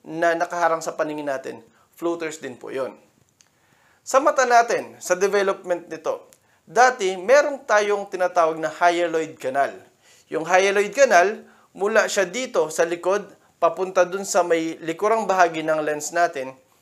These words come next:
na transparent na kanal, nagbibigay dati ng nutrisyon para sa ating lente. Kapag tayo ay nag-develop na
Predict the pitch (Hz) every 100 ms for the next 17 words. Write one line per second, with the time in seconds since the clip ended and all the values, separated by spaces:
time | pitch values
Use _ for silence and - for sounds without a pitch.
0 | _ _ - 170 170 175 196 196 - 165
1 | 160 175 160 - _ _ _ _ - 143
2 | 156 156 156 160 127 - 156 180 170 196
3 | 165 175 185 160 143 190 190 160 147 151
4 | 147 - 139 123 123 - 127 127 127 113
5 | 120 113 104 110 127 - _ _ _ _
6 | _ _ - 139 160 156 147 147 151 143
7 | 135 143 131 120 - _ _ 135 143 147
8 | 160 160 156 156 170